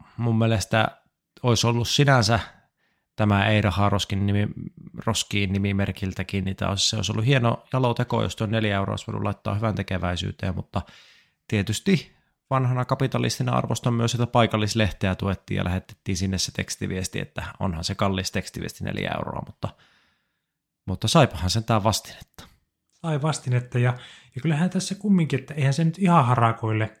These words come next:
Speaker 2: mennyt, että niinku tämmönen niinku yhteiskunnallinen keskustelu siitä virisi, ja nytkin tässä meidän podcastissa tästä jauhetaan, että, että kyllähän tämä niinku oikeastaan kun miettii, niin sai hyvinkin rahoille vastinetta.
Speaker 1: Tosi kovasti. Varmaan enemmän mitä ootti,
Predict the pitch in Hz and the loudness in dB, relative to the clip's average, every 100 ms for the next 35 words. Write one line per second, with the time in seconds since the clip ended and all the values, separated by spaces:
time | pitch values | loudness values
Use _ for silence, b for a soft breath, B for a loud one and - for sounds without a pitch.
0 | _ 131 131 117 110 107 - 117 113 113 | _ 2 4 4 2 -2 -4 -2 -2 -2
1 | 120 160 139 131 135 135 143 139 131 156 | -2 0 0 2 0 0 -2 -6 -10 -20
2 | 147 139 - 135 147 139 139 135 143 - | -12 -8 -6 -4 -2 0 0 0 -2 -4
3 | 135 - 135 127 135 135 147 131 120 123 | -8 -8 -6 -4 -4 -2 0 2 2 2
4 | 123 123 123 b b b b b - - | 2 0 -2 b b b b b -8 -6
5 | 123 127 165 160 151 147 143 123 - 127 | -6 -4 0 2 2 0 -4 -6 -8 -10
6 | 139 117 135 135 123 110 - 110 107 104 | -8 -6 -2 2 2 2 0 0 0 -4
7 | - 135 143 - 127 139 113 110 131 135 | -8 -8 -8 -8 -2 2 2 2 2 2
8 | 135 135 127 143 139 139 151 - - 135 | 0 -2 -2 -4 -4 0 -2 -2 -4 0
9 | 139 156 - _ _ - 135 208 202 120 | 0 -2 -8 _ _ -2 2 4 4 4
10 | 107 98 104 104 107 - - _ _ _ | 0 -2 -4 -6 -8 -12 -16 _ _ _
11 | - _ _ B B B B _ 107 - | -20 _ _ B B B B _ -2 4
12 | 113 95 92 92 92 98 101 120 139 147 | 2 4 2 2 0 -2 2 4 4 4
13 | 143 131 139 143 - 98 - 95 - | 2 0 0 0 -2 -2 -4 -8 -8